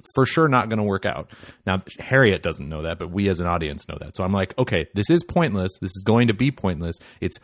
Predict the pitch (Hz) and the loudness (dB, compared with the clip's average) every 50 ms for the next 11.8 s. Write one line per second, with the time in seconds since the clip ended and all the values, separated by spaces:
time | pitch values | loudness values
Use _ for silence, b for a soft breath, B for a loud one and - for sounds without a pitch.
0 | _ - - - - - 123 135 151 147 127 117 117 113 113 104 98 - 101 90 | _ -4 -2 2 6 6 8 8 8 6 4 2 0 0 0 0 0 0 -2 -4
1 | 92 90 90 92 87 80 80 - - - 85 98 110 - - 95 98 104 101 - | -2 0 0 0 0 -2 -4 -6 -8 -6 -4 -4 -4 -4 -2 -2 0 0 0 -2
2 | - 87 87 85 - - - - - 92 92 90 87 87 85 80 85 85 82 76 | -4 -8 -8 -8 -12 -16 -14 -10 -8 -4 -4 -2 -2 -2 -4 -4 -4 -4 -6 -6
3 | b b b b b b - 92 85 82 - - - - - 67 90 90 82 80 | b b b b b b -2 -2 -2 -2 -2 -6 -10 -10 -8 -4 -4 -2 -2 -2
4 | - - 107 104 95 - 104 98 92 95 92 - 95 92 85 80 - - 98 92 | -2 -2 0 0 0 0 0 0 0 0 -2 -2 -2 -2 -2 -2 -4 -2 0 0
5 | 92 90 87 92 90 92 - - 71 - 90 92 87 92 90 95 90 82 82 85 | 0 0 0 -2 -6 -6 -8 -8 -6 -4 -4 -4 -4 -4 -4 -2 -4 -4 -4 -4
6 | 87 - 85 80 76 76 71 80 87 95 98 95 87 80 80 82 80 71 80 78 | -6 -6 -6 -6 -6 -8 -10 -6 -4 -2 0 0 0 0 0 -2 -4 -4 -4 -6
7 | 76 - b b b b b b b - - 80 78 76 76 73 - _ - - | -8 -10 b b b b b b b -8 -4 -4 -4 -4 -6 -8 -12 _ -14 -14
8 | - - - 95 90 85 78 82 80 78 80 76 78 - _ _ _ _ _ _ | -14 -8 -4 -4 -4 -2 -2 -4 -4 -4 -4 -6 -8 -10 _ _ _ _ _ _
9 | _ _ _ - 101 104 104 104 90 82 71 - 82 78 - - - - - - | _ _ _ -4 -2 0 0 0 0 0 -2 -4 -4 -4 -6 -10 -16 -18 -20 -12
10 | - 92 85 78 - - - 85 82 80 82 80 - 78 - - B B B B | -10 -8 -8 -8 -10 -8 -6 -4 -4 -4 -4 -6 -10 -14 -16 -16 B B B B
11 | B - 110 120 113 - - 135 139 139 - - - - 120 110 | B -2 -2 0 0 0 2 2 2 2 0 -4 -4 -2 0 0